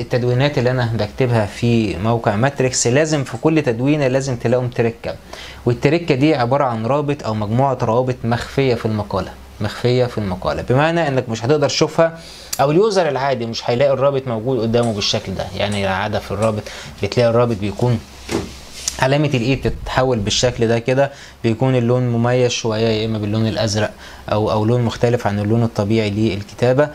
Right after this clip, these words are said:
لا، في حاجات سيرفرات او في لينكات بتكون قوية جدًا.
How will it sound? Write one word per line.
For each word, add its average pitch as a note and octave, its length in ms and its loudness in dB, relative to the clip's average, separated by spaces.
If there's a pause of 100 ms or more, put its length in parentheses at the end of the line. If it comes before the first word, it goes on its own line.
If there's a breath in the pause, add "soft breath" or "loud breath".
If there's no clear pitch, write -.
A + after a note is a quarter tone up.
(280 loud breath)
لا، B2 160 2
في D3+ 280 2
حاجات B2+ 340 0
سيرفرات A#2 540 0 (140)
او G#2 160 -4
في C#3 220 0
لينكات C3 380 0
بتكون B2 360 0
قوية B2+ 320 2
جدًا. C#3+ 420 0